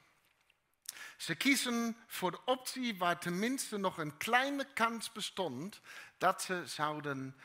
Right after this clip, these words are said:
leven. <clears throat> En, en, en weet je, er zijn mensen die vertwijfeld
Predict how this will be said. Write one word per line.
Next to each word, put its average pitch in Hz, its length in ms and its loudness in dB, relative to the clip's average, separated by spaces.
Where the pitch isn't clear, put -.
leven. 110 760 -4
<clears throat> 208 360 6
En, 170 160 4
en, 190 200 -8
en 214 140 0
weet 220 160 4
je, 302 80 -6
er 190 100 2
zijn 220 300 4
mensen 240 340 2
die 202 140 -2
vertwijfeld 226 760 0